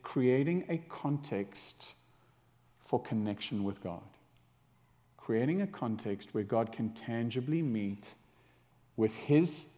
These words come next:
people, sons and daughters, but can also tangibly meet with those that are yet to become sons and daughters.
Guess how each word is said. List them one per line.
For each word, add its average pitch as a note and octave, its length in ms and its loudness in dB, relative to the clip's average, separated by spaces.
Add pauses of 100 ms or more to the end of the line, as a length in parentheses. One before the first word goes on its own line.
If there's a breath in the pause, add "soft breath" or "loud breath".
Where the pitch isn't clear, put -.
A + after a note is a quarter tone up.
(120)
people, A2 400 0
sons A#2+ 320 -2
and E3 120 0
daughters, G2+ 280 2
but G#2+ 180 0
can A#2 160 -2
also D3 260 -2
tangibly C3 560 -2
meet G#2 300 -2
with G#2 160 0
those G#2+ 260 4
that A2 140 -2
are A2+ 80 0
yet F#2+ 260 -4
to - 80 -8
become F#2+ 300 -6
sons F2+ 300 -10
and F#2+ 100 -4
daughters. A#2 420 -4